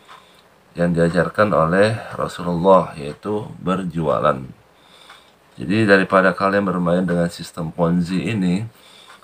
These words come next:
saya anjurkan lebih baik kalian jualan cilok,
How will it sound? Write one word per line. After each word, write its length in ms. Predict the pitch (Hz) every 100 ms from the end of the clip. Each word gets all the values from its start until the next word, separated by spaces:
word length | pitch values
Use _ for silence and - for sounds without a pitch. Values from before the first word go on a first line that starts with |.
| _
saya 720 | - 95 92 95 95 95 80 - - - - _ -
anjurkan 680 | 87 85 87 - 110 120
lebih 240 | 104 95 85
baik 200 | 101 104
kalian 320 | 90 95 101
jualan 320 | 87 87 87
cilok, 560 | 87 - 85 87 107 -